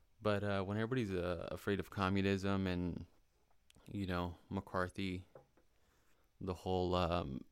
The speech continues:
getting blacklisted, um, for being accused of, uh, being a communist, which I guess now the analog is being called a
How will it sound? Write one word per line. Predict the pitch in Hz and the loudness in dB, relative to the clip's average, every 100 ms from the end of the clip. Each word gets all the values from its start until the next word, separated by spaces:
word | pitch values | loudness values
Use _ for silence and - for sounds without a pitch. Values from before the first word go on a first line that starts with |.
| _ - | _ -4
getting | 98 92 90 | -2 0 -2
blacklisted, | 87 87 90 - 98 90 98 - 101 101 - - _ _ _ _ _ _ - - | 0 2 2 0 0 0 0 -2 -2 -2 -10 -20 _ _ _ _ _ _ -20 -8
um, | 92 90 90 85 90 | -4 -2 -2 -4 -6
for | - 87 | -6 -2
being | 95 90 | 0 0
accused | - 98 90 90 | 0 -4 -2 -2
of, | 87 - - - | -4 -4 -12 -8
uh, | 95 92 95 | -4 -2 -2
being | 95 87 | -2 -2
a | |
communist, | - 87 101 104 104 - - - - _ - _ - _ _ _ _ _ - | -2 -2 0 0 0 -4 -16 -20 -20 _ -20 _ -20 _ _ _ _ _ -2
which | 104 98 - - - - _ - | 2 2 2 -8 -12 -20 _ -6
I | 101 | 0
guess | 107 120 - | 2 2 0
now | 98 104 | 2 2
the | 92 | 2
analog | 92 95 92 92 85 | 2 2 2 0 0
is | 87 | -4
being | 87 92 92 | -2 -2 -2
called | - 87 90 87 | -2 -2 -2 -2
a | 87 | -6